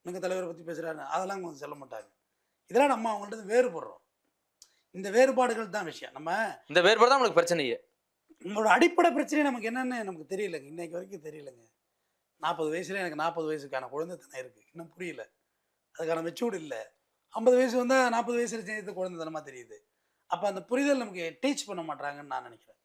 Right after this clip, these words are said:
Speaker 2: ஆனா அவன் இருபது வயசு, இருபத்தஞ்சு வயசுல பெரிய, பெரிய ஒரு ஷோரூம் வச்சு நடத்துறான்.
Speaker 1: தாக்கு பிடிக்க முடியும். தோத்தவனே கிடையாது அதுல. நம்மளதுல தோ-, ஜெயிச்சவன் கம்மி. அவன் வந்து தோத்தவனே கிடையாது.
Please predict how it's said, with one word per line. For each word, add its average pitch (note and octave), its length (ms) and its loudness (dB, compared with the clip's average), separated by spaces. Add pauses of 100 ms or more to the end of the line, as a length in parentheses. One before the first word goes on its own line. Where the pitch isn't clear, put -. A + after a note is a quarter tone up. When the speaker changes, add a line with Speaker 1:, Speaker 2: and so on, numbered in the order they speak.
(200)
Speaker 2:
ஆனா A3+ 160 8
அவன் A#3+ 140 6
இருபது A#3+ 260 10
வயசு, B3 240 6
இருபத்தஞ்சு A#3 280 8
வயசுல A3+ 400 8
பெரிய, G3 260 2
பெரிய A#3 260 8
ஒரு G#3 140 8
ஷோரூம் A3 280 6
வச்சு A3 200 6
நடத்துறான். C#3 380 0 (760)
Speaker 1:
தாக்கு C#3+ 240 0
பிடிக்க A#2+ 200 -14
முடியும். G2 240 -20 (320)
தோத்தவனே B3+ 420 6
கிடையாது D#3+ 280 -2
அதுல. G2+ 200 -14 (1040)
நம்மளதுல F#3 460 2
தோ-, G3+ 240 -8
ஜெயிச்சவன் A#3 460 6
கம்மி. E3+ 220 -8
அவன் D3 320 -6
வந்து F3+ 80 -2
தோத்தவனே A#3 520 4
கிடையாது. C3 280 -8